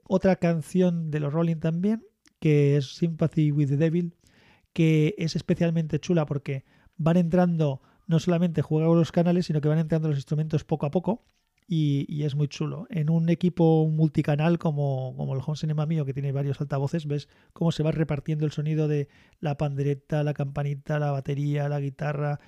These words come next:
el, los chilliditos que hace no sé quién, y se va, se va repartiendo todo el sonido a tu alrededor y es una sensación bastante chula. También hay gente que juega mucho con esto, por ejemplo en Oxygen de Mas-, de Jean-Michel Jarre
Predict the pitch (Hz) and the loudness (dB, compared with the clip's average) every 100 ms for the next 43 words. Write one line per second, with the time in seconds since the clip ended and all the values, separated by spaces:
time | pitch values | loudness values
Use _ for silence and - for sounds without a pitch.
0 | _ _ - 156 143 143 139 143 143 - | _ _ -4 -2 -2 -2 -2 -2 -4 -4
1 | 139 139 147 147 135 147 147 143 135 156 | -4 -2 -2 -2 -4 -4 -2 -4 -4 -4
2 | 156 _ _ - - 156 156 160 160 - | -6 _ _ -14 -6 -2 2 2 2 -2
3 | - 156 160 160 147 165 160 147 160 - | -4 0 2 2 2 2 0 2 0 0
4 | 156 156 147 143 143 143 170 - _ - | -2 -2 -2 -2 -2 0 -2 -4 _ -20
5 | - _ - 156 151 147 165 147 156 147 | -20 _ -4 0 0 0 -2 -2 -2 -2
6 | - 156 165 _ _ _ _ _ 151 139 | -2 -4 -4 _ _ _ _ _ -2 -2
7 | 143 139 - 165 170 175 _ _ _ - | -4 -4 -6 -6 -6 -10 _ _ _ -20
8 | _ - 156 147 160 156 - 160 165 151 | _ -8 -4 0 2 2 2 0 0 0
9 | 160 151 156 156 151 170 - 147 139 143 | 0 2 0 -2 0 0 0 0 0 -2
10 | 156 151 147 143 - 160 151 143 143 139 | 0 0 0 0 0 0 0 -2 -2 -2
11 | 135 160 143 147 139 135 143 143 156 151 | -4 -6 -4 -2 -2 -2 -2 0 0 2
12 | 165 165 | 0 -2